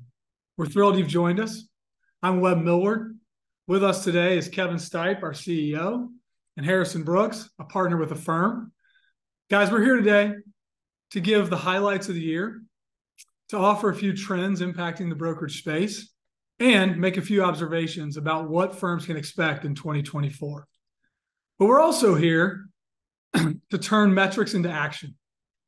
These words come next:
to help your firm put some points on the board and continue to win in the marketplace. Now, as a quick backdrop, our firm for fifteen years has been measuring industry's performance,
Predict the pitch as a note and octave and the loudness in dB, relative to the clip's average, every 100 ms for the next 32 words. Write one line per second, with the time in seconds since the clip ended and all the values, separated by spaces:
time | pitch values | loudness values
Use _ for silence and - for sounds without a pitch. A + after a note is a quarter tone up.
0 | _ F3 F3 G#3 G#3+ G#3 G#3 F#3 F3+ E3+ | _ 0 2 2 2 2 2 2 2 0
1 | E3+ C#3+ E3+ E3+ F3 D#3 C#3+ D#3 F3 G#3+ | -4 -4 -2 0 -2 -4 -2 0 0 -2
2 | - _ _ _ - E3 E3+ D3 G3+ G3 | -6 _ _ _ -6 -4 -2 -2 2 4
3 | G3+ G3 G3 E3 D3+ E3+ E3+ E3+ D#3 D3 | 4 0 -2 -4 0 0 -2 -4 -6 -4
4 | D3 D3 F#3+ - E3 F#3 - - _ F#3 | -4 -4 -10 -14 -14 -14 -16 -20 _ 0
5 | F3+ C#3 - _ _ _ _ E3 E3 B3 | 2 0 -8 _ _ _ _ -4 2 2
6 | F3+ G3 F3+ - D#3+ F#3+ - _ _ _ | 4 4 2 2 0 0 -4 _ _ _
7 | _ _ _ - G#3 A#3 A3+ F#3+ F#3 F3+ | _ _ _ 0 2 2 2 2 2 -2
8 | D3+ G#3+ G#3 G#3+ G#3 F3+ D3+ C#3+ D3 D3 | -6 -4 -4 -2 -2 -2 -2 -4 -6 -12
9 | _ _ - E3 E3+ E3 E3+ F3 F3+ E3 | _ _ -4 -2 0 0 2 2 0 0
10 | E3+ D#3 - D#3+ - C3 D3 D3 D3 - | -2 -4 -4 -6 -6 -10 -6 -6 -8 -12
11 | - | -18